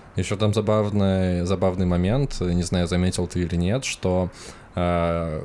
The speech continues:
насколько я понял, дочь, э, мясника, она каждый раз влюбляется в нового постояльца этой квартиры, и каждый раз, э, он убивает этого постояльца.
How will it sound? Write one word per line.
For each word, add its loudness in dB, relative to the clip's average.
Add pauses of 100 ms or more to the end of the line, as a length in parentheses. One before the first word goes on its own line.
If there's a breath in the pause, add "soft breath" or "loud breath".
насколько 0
я 2
понял, 0
дочь, 0
э, 0
мясника, 0
она 0
каждый 0
раз 0
влюбляется -2
в -4
нового 0
постояльца -4 (120)
этой -6
квартиры, 0
и -2
каждый 0
раз, 0
э, 0
он 0
убивает 0
этого -4
постояльца. -4